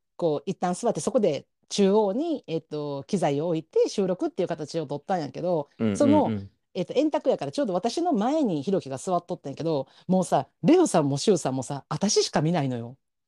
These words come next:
Speaker 2: うんうんうんうんうんうん。
Speaker 1: っていうのは、あんたがめちゃくちゃ緊張してるから、多分あんたに目線を送れば、あんたがもっと緊張するって多分思いはったんと思うんや。私だってずーっとレフさんと、もう、あの、ずっとレフさんとお互い顔見てたもん。シュウさん見ながらレフさん見て、<laughs> みたいな。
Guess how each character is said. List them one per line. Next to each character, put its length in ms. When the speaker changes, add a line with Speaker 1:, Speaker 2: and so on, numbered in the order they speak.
Speaker 2:
う 80
ん 80
う 20
ん 0
う 0
ん 60
う 40
ん 0
う 0
ん 600
う 40
ん。 20
Speaker 1:
っ 20
て 60
い 40
う 40
の 100
は、 140
あ 100
ん 100
た 100
が 80
め 140
ち 80
ゃ 20
く 80
ち 20
ゃ 40
緊 220
張 140
し 40
て 80
る 80
か 80
ら、 140
多 100
分 260
あ 120
ん 80
た 100
に 120
目 140
線 300
を 100
送 180
れ 140
ば、 340
あ 100
ん 60
た 80
が 80
も 100
っ 60
と 100
緊 200
張 180
す 100
る 60
っ 20
て 80
多 80
分 100
思 160
い 40
は 80
っ 40
た 120
ん 40
と 80
思 120
う 40
ん 40
や。 180
私 180
だ 60
っ 20
て 100
ず 160
ー 40
っ 40
と 180
レ 120
フ 80
さ 160
ん 80
と、 300
も 260
う、 60
あ 80
の、 200
ず 200
っ 40
と 140
レ 100
フ 80
さ 140
ん 40
と 100
お 40
互 200
い 20
顔 180
見 80
て 80
た 100
も 100
ん。 60
シ 180
ュ 40
ウ 40
さ 120
ん 60
見 80
な 100
が 60
ら 80
レ 120
フ 80
さ 140
ん 40
見 100
て、 160
<laughs> 120
み 80
た 100
い 60
な。 60